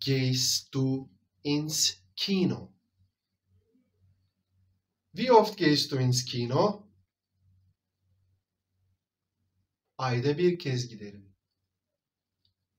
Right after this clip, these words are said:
Einmal im Monat. Einmal im Monat gehe ich ins Kino. Ya da kısaca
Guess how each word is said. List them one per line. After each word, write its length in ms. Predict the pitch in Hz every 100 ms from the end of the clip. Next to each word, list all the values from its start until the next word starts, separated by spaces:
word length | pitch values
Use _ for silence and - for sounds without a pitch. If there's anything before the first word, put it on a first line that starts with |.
| _ -
Einmal 760 | 170 196 202 196 190 190 185 180
im 140 | 175
Monat. 840 | 175 170 175 139 95 95 - - _ _ _ _ _ _ _ _ _ _ _ _ 95 _ _ _ _ -
Einmal 960 | 151 180 190 190 185 180 180 180 185 - _
im 280 | 147 151 156
Monat 720 | 147 131 131 139 143 143 -
gehe 300 | - 123 123 120
ich 260 | 123 - -
ins 340 | 117 117 -
Kino. 380 | - 104 98 101 _ _ _ _ _ _ _ _ _ _ _ _ _ _ _ _ _ _ _ _ _ _ _ _ _ _ -
Ya 120 | 143
da 140 | 139
kısaca 600 | - - 147 143 160 -